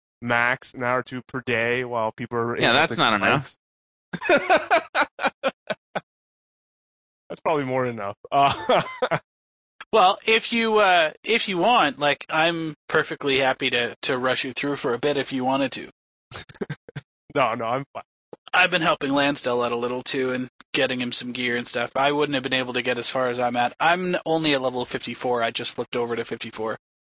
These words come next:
Speaker 3: But I wouldn't have been able to get as far as I have been without, uh, a buddy of mine as well. Uh, Dave has been hooking me up, giving me some support. His wizard is, like, completely absurd.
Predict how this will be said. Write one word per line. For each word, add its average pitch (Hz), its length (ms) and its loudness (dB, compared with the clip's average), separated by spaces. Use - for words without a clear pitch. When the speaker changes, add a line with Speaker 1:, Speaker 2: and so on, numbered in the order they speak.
Speaker 3:
But 147 100 2
I 143 120 4
wouldn't 156 160 0
have 135 80 -2
been 127 100 0
able 120 160 -4
to 113 40 -8
get 123 140 -2
as 123 80 -2
far 123 200 0
as 120 120 0
I 123 240 0
have 127 260 0
been 123 160 -4
without, 123 500 0
uh, 117 340 0
a 131 60 -8
buddy 127 260 0
of 123 60 -2
mine 120 240 -2
as 117 160 -6
well. 120 280 0
Uh, 117 360 2
Dave 131 280 -2
has 143 160 -2
been 123 240 -4
hooking 151 280 0
me 139 140 2
up, 139 140 2
giving 143 200 -2
me 139 80 -2
some 127 200 -2
support. 139 420 -2
His 156 120 -2
wizard 135 360 -2
is, 127 180 -4
like, 120 300 -4
completely 143 600 -2
absurd. 123 500 -2